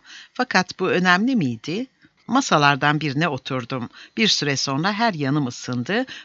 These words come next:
rahatladım ve mavimsi buğulanmış camlardan dışarıya bakıp,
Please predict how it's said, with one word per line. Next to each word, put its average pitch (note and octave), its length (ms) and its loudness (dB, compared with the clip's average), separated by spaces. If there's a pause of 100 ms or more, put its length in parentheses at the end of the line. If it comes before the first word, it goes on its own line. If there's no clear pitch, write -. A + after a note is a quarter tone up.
rahatladım D#3+ 720 4
ve A3+ 160 2
mavimsi G3+ 720 0
buğulanmış G3 520 2
camlardan C3 640 2
dışarıya B2+ 460 -2
bakıp, D#3+ 420 -6